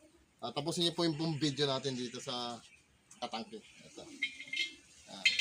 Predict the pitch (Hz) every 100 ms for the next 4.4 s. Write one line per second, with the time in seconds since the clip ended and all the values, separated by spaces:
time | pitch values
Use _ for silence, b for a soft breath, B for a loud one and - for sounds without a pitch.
0 | - 127 - - - - - - 123 143
1 | 165 165 180 180 175 185 175 139 - -
2 | - - 107 117 107 - - - - -
3 | - - - - - - 95 123 104 127
4 | 120 - - 104